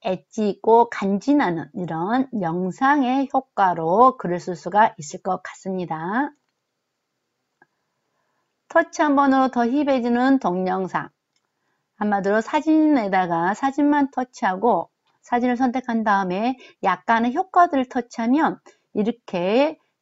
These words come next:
짧으면서도 임팩트 있고 간지나는 홍보, 광고 영상 같은 분위기가 물씬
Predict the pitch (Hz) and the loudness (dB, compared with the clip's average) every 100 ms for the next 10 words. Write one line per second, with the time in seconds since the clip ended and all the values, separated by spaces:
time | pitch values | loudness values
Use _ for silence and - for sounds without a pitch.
0 | _ - 320 330 339 349 302 208 214 214 | _ 0 0 -2 0 0 0 -2 -2 0
1 | 233 - 226 226 - 302 302 - 185 - | 0 0 -2 -2 -4 -6 -4 -6 -6 -4
2 | 175 - - 175 175 208 294 349 214 175 | -6 -6 -6 -4 -4 -4 -2 -2 -2 -2
3 | 202 170 147 _ _ _ - 311 311 339 | -2 -4 -6 _ _ _ -2 0 2 6
4 | 349 359 - - - 233 262 349 285 196 | 6 6 2 -10 -2 4 6 6 2 0
5 | 185 165 151 - 269 294 - 190 180 170 | -4 -4 -6 -2 -2 -2 -4 -4 -4 -4
6 | 196 170 170 190 185 240 294 | -4 -4 -4 -4 -4 -2 0